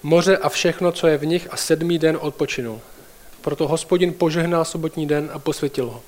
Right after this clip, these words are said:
A v té době zvlášť, ve které tam Ježíš chodí a vyučuje, sobota hrála opravdu velkou roli.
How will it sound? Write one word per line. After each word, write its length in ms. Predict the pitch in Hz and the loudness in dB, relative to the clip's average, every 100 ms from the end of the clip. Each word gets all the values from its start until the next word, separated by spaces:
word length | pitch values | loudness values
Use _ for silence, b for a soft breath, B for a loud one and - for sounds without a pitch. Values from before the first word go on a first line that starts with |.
| - - B B B B B B B B - - - - - - - - - - - - - | -20 -20 B B B B B B B B -20 -20 -20 -20 -20 -20 -20 -20 -20 -20 -20 -10 -2
A 60 | |
v 80 | 151 | 2
té 120 | 285 | 4
době 280 | 233 269 269 | 4 6 6
zvlášť, 260 | 220 240 220 | 6 6 6
ve 80 | 233 | 4
které 220 | 247 240 | 4 6
tam 160 | 233 | 6
Ježíš 340 | 214 226 247 - | 6 6 4 4
chodí 340 | 247 202 214 | 2 4 4
a 60 | 208 | 6
vyučuje, 420 | 196 254 - 220 | 6 6 6 4
sobota 680 | - 226 254 254 240 226 - | 4 4 4 6 6 4 2
hrála 300 | 180 220 240 | 4 6 6
opravdu 420 | 254 254 285 262 | 6 6 6 6
velkou 320 | 269 262 262 | 4 6 6
roli. 300 | 262 269 156 | 8 8 6